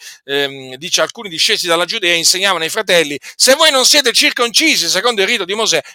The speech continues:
non potete essere salvati.'" Allora, lì vedete, è sorso un problema, una questione, diciamo, di, di grande, di grande importanza, che poi fu risolta, grazie,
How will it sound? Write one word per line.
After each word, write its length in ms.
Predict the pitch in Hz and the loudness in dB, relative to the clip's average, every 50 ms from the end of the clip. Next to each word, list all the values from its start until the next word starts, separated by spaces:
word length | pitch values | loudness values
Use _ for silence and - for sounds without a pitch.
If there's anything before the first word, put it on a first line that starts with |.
| _ | _
non 220 | - 180 247 254 208 | -2 0 0 0 0
potete 360 | 185 196 - 208 214 196 190 | -2 0 2 2 2 4 4
essere 440 | 160 156 165 156 - - 156 143 147 | 2 4 4 4 4 2 2 0 -4
salvati.'" 460 | 135 143 131 127 113 98 82 85 - 196 | -4 -4 -6 -6 -8 -12 -18 -14 -8 -6
Allora, 220 | 196 160 135 135 | -4 -4 -4 -6
lì 160 | 139 165 165 | -8 -8 -6
vedete, 480 | 139 143 160 180 156 131 - 120 120 117 _ _ _ - | -6 -4 -2 -2 -2 -2 -6 -10 -14 -14 _ _ _ -14
è 140 | 220 196 | -8 -4
sorso 320 | 156 - 254 226 - - 190 | -2 -2 0 0 -2 -2 -4
un 60 | 165 | -6
problema, 580 | - 151 131 131 147 175 196 185 160 131 123 131 | -10 -12 -12 -6 -2 0 2 2 0 -2 -4 -4
una 160 | 160 175 - | -4 -6 -6
questione, 640 | - 165 - - - 214 202 196 185 175 151 139 - _ _ _ _ | -4 -4 -4 -4 -2 -2 -4 -2 -2 -2 -4 -4 -6 _ _ _ _
diciamo, 640 | 156 156 - - 214 208 185 170 151 143 123 - _ _ _ _ | -12 -6 -2 -2 0 0 0 -2 -4 -4 -6 -8 _ _ _ _
di, 200 | 147 143 147 151 151 147 147 143 143 139 135 139 139 139 _ _ _ 135 _ _ _ | -16 -14 -12 -12 -12 -12 -16 -18 -20 -20 -20 -20 -20 _ _ _ _ _ _ _ _
di 120 | - 143 139 | -14 -8 -2
grande, 400 | - - 226 226 196 165 160 147 | 2 2 2 2 2 0 -2 -2
di 120 | 147 151 | -2 -4
grande 280 | 156 208 214 208 180 170 | 0 0 0 0 0 -4
importanza, 720 | 160 135 - 151 139 - - 226 208 160 - - - - | -6 -6 -10 -14 -10 -4 0 0 2 2 0 -2 -4 -6
che 180 | - - 277 214 | -4 -4 -4 -4
poi 240 | - 139 127 127 123 | -4 -4 -4 -4 -4
fu 180 | - - 165 | -6 -10 -14
risolta, 520 | 156 180 160 - 139 135 151 156 - - 120 | -10 -8 -6 -4 -2 -2 -2 -4 -4 -10 -10
grazie, 600 | 117 131 143 147 147 127 - - - 127 123 120 | -6 -4 -2 -2 -2 -2 -2 -2 -2 -2 -4 -6